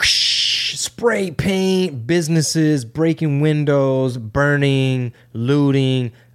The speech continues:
I mean, bro, we've been through so much since twenty twenty that maybe you don't really remember. I know I didn't recall. I was like, "Really, was it that bad? Let me watch."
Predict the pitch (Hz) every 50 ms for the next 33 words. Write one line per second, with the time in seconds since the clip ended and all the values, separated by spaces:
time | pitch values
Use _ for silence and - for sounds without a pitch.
0 | _ - 147 165 196 196 190 175 156 - _ _ _ _ _ _ _ _ _ _
1 | _ - 117 113 127 156 185 147 120 143 190 190 170 185 208 202 165 170 139 113
2 | 104 - - 127 120 131 131 117 113 123 151 143 - - - - - _ - -
3 | - - - - - - 131 117 - - - 127 127 120 107 - 123 123 135 147
4 | 139 120 113 107 - - - - - - - - _ _ - 139 110 107 113 127
5 | 139 156 156 208 220 226 233 226 208 190 196 208 202 202 196 202 165 143 151 165
6 | 175 175 170 160 131 123 113 107 107 120 127 - - 147 196 175 131 151 196 208
7 | 165 113 107 101 - - 110 98 92 107 127 - _ _ _ - - 135 147 143
8 | 156 151 135 147 147 185 214 254 240 240 214 220 208 214 190 156 151 160 185 196
9 | 196 190 - - - - 165 214 233 247 220 156 143 170 175 127 - - - -
10 | - -